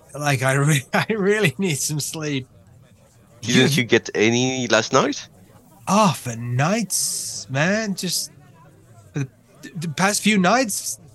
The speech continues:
Speaker 1: a week almost. I, I've just been having the most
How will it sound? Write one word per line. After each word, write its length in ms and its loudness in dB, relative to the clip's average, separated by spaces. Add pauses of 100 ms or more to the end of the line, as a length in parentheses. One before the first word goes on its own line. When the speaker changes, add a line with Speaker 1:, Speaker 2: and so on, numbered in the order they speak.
Speaker 1:
a 80 -8
week 400 -2
almost. 560 0
I, 920 -14 (280)
I've 120 -16
just 220 -14
been 120 -6
having 400 0
the 60 -2
most 320 -4